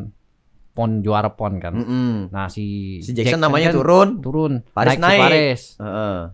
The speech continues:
Speaker 1: Nah, itu setelah itu kan dia sempet apa? Down.
Speaker 2: Mm-mm.
Speaker 1: Nah, itu jadi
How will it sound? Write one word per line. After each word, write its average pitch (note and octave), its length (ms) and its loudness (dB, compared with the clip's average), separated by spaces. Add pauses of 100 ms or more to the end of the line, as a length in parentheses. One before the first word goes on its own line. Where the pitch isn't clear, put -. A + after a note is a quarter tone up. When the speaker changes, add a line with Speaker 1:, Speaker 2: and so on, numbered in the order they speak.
Speaker 1:
Nah, C3+ 240 -2 (100)
itu B2+ 220 0 (240)
setelah C3+ 400 -4
itu C#3 160 -4
kan D#3+ 180 2
dia D3+ 260 2
sempet - 360 -8 (960)
apa? D3 340 -10 (320)
Down. A2+ 480 0
Speaker 2:
Mm-mm. A2+ 400 -4
Speaker 1:
Nah, A2 160 -2
itu A#2 260 -6
jadi A#2+ 440 -8